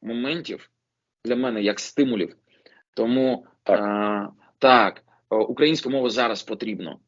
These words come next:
Speaker 1: Бо по-, потрібна, дуже потрібна, бо це ідентифікатор нації, це ідентифікатор того, що ми знаходимося на одному боці, тому що,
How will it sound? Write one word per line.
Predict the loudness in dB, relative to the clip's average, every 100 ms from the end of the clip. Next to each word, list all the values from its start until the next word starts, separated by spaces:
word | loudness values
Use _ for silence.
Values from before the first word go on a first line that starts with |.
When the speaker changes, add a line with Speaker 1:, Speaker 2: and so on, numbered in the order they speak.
| _
Speaker 1:
Бо | -2 2
по-, | 2
потрібна, | 2 2 6 4 4
дуже | 0 4 4 4
потрібна, | 0 0 2 2 2 -4 -8 -20 -2
бо | 2
це | 2 6 6 6
ідентифікатор | 0 0 -4 -4 -8 -2 -2 0 -2
нації, | 0 -2 -2 -6 -6 -10 _ _ _ _
це | 2 2
ідентифікатор | 4 -4 -2 -2 -2 -2
того, | 0 0
що | -2
ми | -4
знаходимося | -4 -2 0 0 -2 -2
на | 0
одному | 0 0 -2 2
боці, | 4 4 2
тому | -6 -4 -4
що, | -6